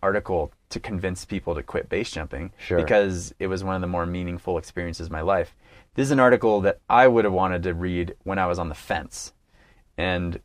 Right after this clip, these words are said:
Speaker 1: and most people will eventually get to that fence where they're like, "Okay, coolest tribe ever. Uh, what about sixty more years of amazing adventures?"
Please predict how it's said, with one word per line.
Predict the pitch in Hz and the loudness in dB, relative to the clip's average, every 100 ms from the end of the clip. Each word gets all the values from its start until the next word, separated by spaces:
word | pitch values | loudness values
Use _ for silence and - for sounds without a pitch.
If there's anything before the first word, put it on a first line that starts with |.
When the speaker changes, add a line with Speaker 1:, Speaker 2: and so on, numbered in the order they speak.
| _ _ _ - | _ _ _ -6
Speaker 1:
and | 104 98 | -2 0
most | 104 113 - | 4 2 2
people | 113 107 | -2 -2
will | 98 110 | 2 4
eventually | 104 92 92 - 82 | 4 2 -2 -6 -4
get | 80 | -6
to | - | -6
that | 78 - | -6 -6
fence | - 98 73 - | -4 -4 -4 -8
where | 90 85 | -6 -2
they're | 87 | 0
like, | 82 80 - _ _ | -2 -4 -10 _ _
"Okay, | 95 - 101 90 110 - _ | -8 0 2 4 0 -10 _
coolest | - 127 117 - | -2 0 0 2
tribe | 110 101 | 4 4
ever. | 95 90 90 87 - _ _ _ _ _ _ _ - | 2 2 2 0 -4 _ _ _ _ _ _ _ 0
Uh, | 85 85 87 80 - | 2 2 2 -2 -6
what | 95 107 | -2 2
about | 127 92 | 2 2
sixty | - - 117 - 104 | -2 -6 -6 -6 -4
more | 95 110 | -2 0
years | 104 85 80 80 | 0 0 -2 -4
of | 85 | -4
amazing | 87 90 90 87 85 78 80 - 82 | -4 -2 -2 -4 -6 -6 -10 -12 -10
adventures?" | 82 80 - 55 - | -8 -8 -8 -10 -10